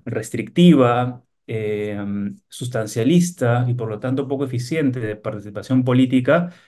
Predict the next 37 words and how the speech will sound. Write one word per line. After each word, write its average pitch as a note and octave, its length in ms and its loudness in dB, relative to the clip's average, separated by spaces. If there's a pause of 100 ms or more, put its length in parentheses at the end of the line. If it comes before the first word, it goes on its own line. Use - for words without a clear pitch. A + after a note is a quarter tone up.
(180)
cuando A2+ 200 -4
más B2 160 4
bien C3 140 4
se C3+ 120 -2
trata C3 360 0
de, A#2 640 -4
eh, G2+ 40 -12
de, G2+ 340 -8
de G2 180 -10
que G#2 100 -2
la G2+ 100 0
lu-, A#2+ 160 -2
eh, G#2+ 240 0
en G#2 60 -4
la G#2 80 0
lucha B2+ 240 2
política C3 400 2
generar A#2 560 -2
una A#2 420 -4
identidad G#2+ 500 -6
propia A#2+ 420 2
a G#2 160 -12
partir G#2 300 -4
justamente A#2+ 600 -4 (100)
de G#2 260 -4 (260)
las G#2+ 140 -6
relaciones A2+ 480 -8
que A#2+ 100 -8
se G#2+ 120 -12
van G#2+ 180 -6
forjando A#2 680 -2 (160)
en A2 420 0
la G#2 180 -10
propia G#2+ 340 -4
participación. G2 960 -6 (680)
Eso F3+ 440 4
significaría, B2 680 0